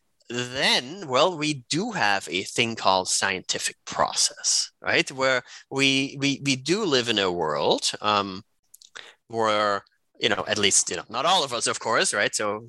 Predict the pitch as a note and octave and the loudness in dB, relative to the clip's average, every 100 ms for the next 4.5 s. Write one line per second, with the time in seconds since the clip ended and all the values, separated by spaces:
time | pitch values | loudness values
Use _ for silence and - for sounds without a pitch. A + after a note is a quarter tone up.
0 | B2 F#2+ B2 A#2+ A2 B2 C3 A#2 C#3+ A3 | -8 -6 -4 -2 0 2 2 0 0 0
1 | C#3+ G2+ C3+ G#2+ G#2 - - - B2 A#2 | 2 0 0 -2 -2 -4 -20 -6 -2 0
2 | A2+ G#2 _ - A#2+ A#2 G#2+ A#2+ C#3 E3 | 0 -4 _ -6 0 2 2 2 2 0
3 | B2+ A#2+ - A2 G#2 G2+ G2+ - - - | 0 2 2 -2 0 2 2 0 -2 -2
4 | A#2 A#2+ G2+ F2 | 0 0 0 -8